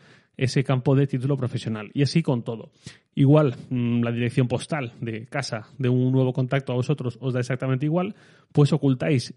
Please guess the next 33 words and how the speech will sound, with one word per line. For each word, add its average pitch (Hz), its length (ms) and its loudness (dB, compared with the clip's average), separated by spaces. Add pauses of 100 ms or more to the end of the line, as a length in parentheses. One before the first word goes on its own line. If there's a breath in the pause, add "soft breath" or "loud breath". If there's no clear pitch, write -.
(100)
ese 139 240 0
campo 156 440 -4
y 139 100 -6
los 123 140 -4
que 123 120 -4
queráis 143 240 0
cuando 123 200 2
queráis 127 220 -2
uno 160 80 4
nuevo, 143 320 2 (400 soft breath)
y 135 60 0
así, 113 200 0
pues 110 160 -6
eso, 104 220 -14
así - 140 -6
con 117 160 -2
todo. 113 240 -10 (760 loud breath)
Otra 170 200 4
función 180 260 6
muy 175 140 8
útil 170 180 2
de 160 80 2
Cardhop 175 420 0
es 147 140 0
que 170 80 4
nos 147 160 6
permite 147 260 2
añadir 147 400 2
imágenes 147 380 2
adjuntas 156 440 2
a 156 40 6
un 135 80 2
contacto. 117 540 -4